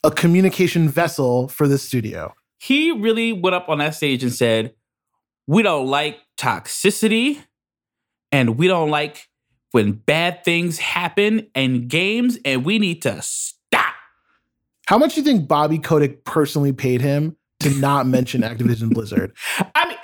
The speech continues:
Speaker 1: It was
Speaker 2: it's like
Speaker 1: a coward fucking move.
Speaker 2: It, it's especially cowardice because just, like, literally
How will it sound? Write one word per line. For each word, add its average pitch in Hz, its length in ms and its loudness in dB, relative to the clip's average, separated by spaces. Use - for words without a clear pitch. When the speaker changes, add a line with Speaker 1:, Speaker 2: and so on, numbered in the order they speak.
Speaker 1:
It 349 60 6
was - 120 6
Speaker 2:
it's - 20 -10
like 554 140 -2
Speaker 1:
a - 20 -12
coward 175 600 0
fucking 139 380 0
move. 95 380 -2
Speaker 2:
It, 320 240 -2
it's 285 180 0
especially 277 1160 -2
cowardice 254 460 0
because 233 240 0
just, 196 180 -4
like, 190 240 0
literally 196 640 0